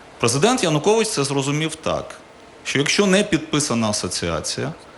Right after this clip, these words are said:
то можна застосовувати будь-яку силу,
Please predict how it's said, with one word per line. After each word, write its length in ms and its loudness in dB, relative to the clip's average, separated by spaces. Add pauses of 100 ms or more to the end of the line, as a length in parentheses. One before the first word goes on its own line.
(680)
то 100 4
можна 520 4
застосовувати 1200 -2 (520)
будь-яку 500 4
силу, 520 -2